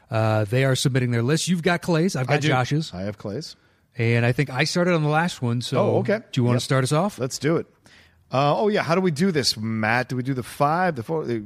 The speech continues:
Speaker 2: how,
Speaker 1: The,
Speaker 2: how does
Speaker 1: it's
Speaker 2: this
Speaker 1: the
Speaker 2: show work, Matt Knows?
Speaker 1: It's the same as, uh, regular top ten. I do my
Speaker 2: Okay.
Speaker 1: bottom three. He does his, or he does his bottom three. I do my bottom three. He does his next two. I do my next two. Then we trade one apiece once we've revealed our personal top ten lists or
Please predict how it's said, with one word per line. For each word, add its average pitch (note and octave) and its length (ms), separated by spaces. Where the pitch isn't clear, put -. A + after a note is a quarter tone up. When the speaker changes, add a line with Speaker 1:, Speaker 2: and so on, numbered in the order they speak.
Speaker 2:
how, B2+ 160
Speaker 1:
The, E3 400
Speaker 2:
how D#4 60
does F4 60
Speaker 1:
it's F3 80
Speaker 2:
this G#3+ 100
Speaker 1:
the - 140
Speaker 2:
show G3 100
work, B2+ 260
Matt A2 200
Knows? D3 200
Speaker 1:
It's F3 140
the E3+ 140
same G#3 320
as, D#3+ 180
uh, D#3+ 260
regular E3+ 240
top D#3+ 220
ten. C#3+ 220
I B2 60
do B2+ 100
my B2 100
Speaker 2:
Okay. D#3+ 60
Speaker 1:
bottom C#3 200
three. C#3+ 220
He C#3 100
does C#3+ 140
his, B2 160
or A#2+ 120
he D3 200
does D#3 160
his D3+ 140
bottom C#3 200
three. C#3 220
I C3+ 80
do C3+ 140
my C3 140
bottom B2+ 200
three. C3+ 220
He C#3 80
does C3 160
his B2 100
next B2+ 200
two. C3 180
I B2 60
do B2+ 120
my B2 120
next B2 180
two. C3+ 140
Then B2 120
we B2 60
trade A#2+ 200
one B2+ 120
apiece C3 240
once B2 160
we've B2 100
revealed A#2+ 280
our A#2+ 60
personal C3 300
top A#2 160
ten B2+ 180
lists A#2+ 200
or G#2+ 180